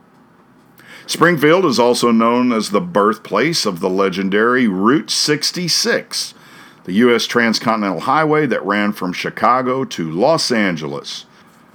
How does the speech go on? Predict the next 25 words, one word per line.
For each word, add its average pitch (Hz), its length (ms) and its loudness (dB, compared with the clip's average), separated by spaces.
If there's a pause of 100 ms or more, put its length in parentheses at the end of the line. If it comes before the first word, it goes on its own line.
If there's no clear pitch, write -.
(140)
The 123 80 0
number 165 320 4
sixty-six 190 1040 0
was 127 260 0
first 139 380 0
officially 104 580 0
designated 117 880 2
to 113 340 2
a 85 80 -2
piece - 360 -4
of 82 120 -2
highway 101 460 0
running 110 420 2
through 95 260 -4
Springfield, 131 800 -2 (640)
the 160 60 -12
first 151 300 0
place 175 300 0
in 190 80 -2
the 185 80 0
country 90 440 0
to 85 80 -2
have 101 300 0
that 90 240 -2
designation, 95 840 0